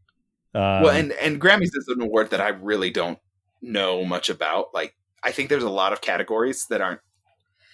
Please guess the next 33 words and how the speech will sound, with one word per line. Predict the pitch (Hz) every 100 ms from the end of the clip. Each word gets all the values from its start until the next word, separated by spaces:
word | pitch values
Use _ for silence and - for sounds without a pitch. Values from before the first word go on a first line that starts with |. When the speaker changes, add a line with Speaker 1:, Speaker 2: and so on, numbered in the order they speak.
| - -
Speaker 2:
the | 139 -
big | 123 131
categories, | - 156 170 175 175 175 214 - -
and | 120 -
so | 110
they're | 107
not | 107 104 -
discussed | 104 - 143 - -
the |
same | - 143 139
way. | 139 135 135 131 _ _
Speaker 1:
So | - 160 139
for | 160
his | 151 156
Speaker 2:
I |
Speaker 1:
song, | - 170 175 170
he | 151
got | 139 127 127 123
the | 120 113
Be-, | 120 131
for | - 139
Beauty | 127 147 117
and | 110
the |
Beast. | 110 98 - -
That | 135 110 113
was, | 113 -
oh, | 139 120
that | 117
was | 120
a | 107
nominee. | 110 107 101 98
Where | 101 127 135